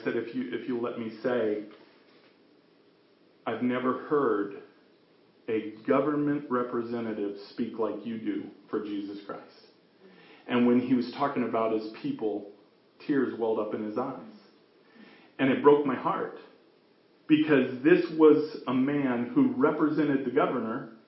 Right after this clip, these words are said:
represents him. Uh, the governor has the same feelings, the same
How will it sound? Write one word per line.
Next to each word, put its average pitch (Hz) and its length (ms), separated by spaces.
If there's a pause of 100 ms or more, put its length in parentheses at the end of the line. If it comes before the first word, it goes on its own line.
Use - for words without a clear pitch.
(360)
represents 147 880
him. 131 480 (480)
Uh, 110 520
the 120 200
governor 143 320
has 127 300
the 123 80 (120)
same 143 380
feelings, 139 500
the 120 220
same 135 520